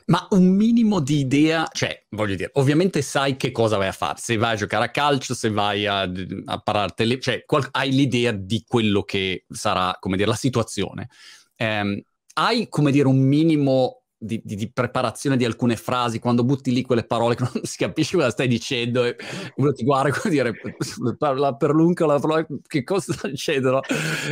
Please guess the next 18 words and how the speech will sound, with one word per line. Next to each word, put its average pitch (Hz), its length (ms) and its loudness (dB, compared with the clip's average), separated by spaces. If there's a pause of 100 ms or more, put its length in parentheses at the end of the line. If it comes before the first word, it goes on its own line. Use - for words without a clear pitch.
(120)
E, 127 220 0
e 143 80 2
uno 165 140 4
pretende 147 440 0
di 139 80 0
capire, 135 480 -2
cioè 135 220 -4
hai, 185 440 -2
come 131 240 2
dire, 120 420 0 (100)
una, 151 480 2
un 143 120 2
punto 180 220 2
di 175 140 2
partenza 185 880 0
oppure 143 720 2
vai 113 220 -2
così, 98 460 -4